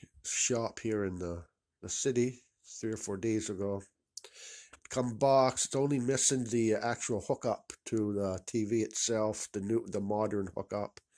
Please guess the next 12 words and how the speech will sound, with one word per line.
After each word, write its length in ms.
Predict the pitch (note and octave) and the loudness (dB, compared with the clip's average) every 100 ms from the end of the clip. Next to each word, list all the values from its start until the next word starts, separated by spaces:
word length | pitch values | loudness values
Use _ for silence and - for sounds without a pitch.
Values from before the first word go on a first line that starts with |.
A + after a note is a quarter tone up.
| - - - - _ | -20 -20 -20 -20 _
which 120 | - | -6
you 60 | A#2 | -2
have 160 | A2 - | -2 -2
to 80 | |
pick 260 | G2+ A#2+ - | -6 -4 0
up 220 | A#2 - | 0 2
online. 540 | A2 G#2+ A2 G#2+ A2 G#2 | 0 2 0 2 2 2
I 60 | |
think 340 | G#2 A2+ A2 - | 0 -2 -2 0
they're 160 | G#2+ | 2
on 260 | G#2+ G#2+ G2+ | 2 0 -2
for 380 | - G#2 G#2 | -4 -2 -2